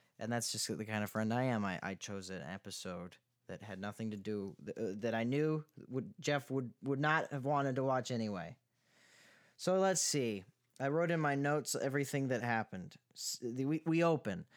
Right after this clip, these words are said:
on the beach, Saeed, sad and alone. I can relate. Um, looking at a pic of his, his lover when I was actually looking at a picture of Jeff earlier today. Um, uh, he, so s-, he's looking around. He notices, uh, something in the sand.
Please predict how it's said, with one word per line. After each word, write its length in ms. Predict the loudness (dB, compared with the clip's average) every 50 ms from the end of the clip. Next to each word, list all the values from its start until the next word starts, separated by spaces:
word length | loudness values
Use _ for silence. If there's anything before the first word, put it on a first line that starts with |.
| -20 -20 _ _ _ _ -2
on 200 | 0 2 2 2
the 60 | 0
beach, 400 | 0 0 2 2 2 0 0 0
Saeed, 520 | 2 4 4 4 4 2 0 0 -2 -2
sad 400 | 0 2 4 4 6 6 6 6
and 120 | 4 4 4
alone. 440 | 4 4 4 2 0 0 -4 -6 -6
I 120 | -6 -6
can 160 | -6 -4 -4
relate. 360 | -2 0 0 0 0 -2 -6 -10 _ _ _ -20 -20 -20 -20 -20 _ _ _ -4
Um, 320 | -2 -2 -2 -2 -4 -6 -8 -6
looking 340 | -2 -2 -2 0 0 0 2
at 100 | 4 2
a 60 | 2
pic 320 | 2 0 0 0 0 0
of 140 | 0 -2 0
his, 380 | 0 -2 0 0 0 -2 -4 -6 _
his 220 | -8 -6 -4 -2
lover 420 | 0 2 2 2 0 0 -4 -6 -6
when 240 | -4 -2 0 0 2
I 140 | 2 2
was 180 | 2 0 0 0
actually 340 | -2 -2 -2 -4 -4 -4 -2
looking 280 | -2 -2 -2 -4 -4
at 60 | -4 -4
a 60 | -4
picture 340 | -6 -8 -10 -8 -8 -8 -8
of 120 | -8 -6
Jeff 240 | -6 -4 -4 -4 -4
earlier 280 | -6 -6 -6 -6 -6
today. 380 | -8 -8 -6 -6 -6 -6 -8 -10 _ _ _ _ _ _ _ _ _
Um, 320 | -6 -4 -4 -4 -4 -8 -10 _ _ _ _ _ _ _ _ _ _ _ _ _ _ _ _ _ _ -20 -20 -20 -20 _ -4
uh, 260 | -2 0 0 0 0
he, 160 | 0 -2 -4
so 380 | -4 -2 0 2 2 2 0 0 -2
s-, 220 | -4 -6 -6 -4 -2
he's 200 | 0 0 0 2
looking 260 | 2 2 2 2 2
around. 420 | 4 4 4 4 4 4 4 4
He 100 | 4 4
notices, 760 | 4 4 4 4 4 4 2 2 2 2 2 2 0 0 2
uh, 220 | 2 4 4 4 2
something 380 | 2 2 2 2 2 2 2
in 100 | 2 2
the 80 | 2 2
sand. 640 | 2 2 4 4 4 4 4 4 4 4 2 0